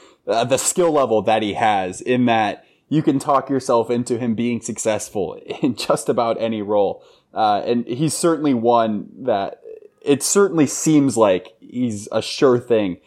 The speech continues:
coming out of South America, and that he's a player who is going to have – a very long and successful career in Europe for a lot of big clubs and for the Colombian national team.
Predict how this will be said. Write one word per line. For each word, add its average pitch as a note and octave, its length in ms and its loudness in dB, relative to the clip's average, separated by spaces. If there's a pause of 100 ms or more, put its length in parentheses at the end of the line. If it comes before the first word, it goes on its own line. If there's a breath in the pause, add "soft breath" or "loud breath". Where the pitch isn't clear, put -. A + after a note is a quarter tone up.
(200 soft breath)
coming B2+ 300 0
out G#2+ 120 2
of G2+ 100 0
South G2+ 300 0
America, G2 420 -2
and G2 140 -4
that G#2 160 -2
he's A#2 140 -2
a A2 40 0
player A2 320 2
who A#2+ 240 -2
is G#2+ 140 -4
going C#3 240 0
to A#2 100 0
have – G#2 340 0 (280 soft breath)
a C#3 80 2
very C#3+ 240 0
long A#2+ 480 0
and A#2 140 -10
successful A#2 580 -4
career G2 580 -2
in G#2+ 160 -4
Europe G#2 300 2
for G#2 140 -2
a G2+ 60 4
lot A2+ 300 2
of F#2 180 -8
big G2+ 200 -2
clubs G2+ 380 -2
and G2+ 120 -2
for A2+ 120 0
the F2+ 80 -2
Colombian D#2+ 420 -4
national - 400 -12
team. - 260 -14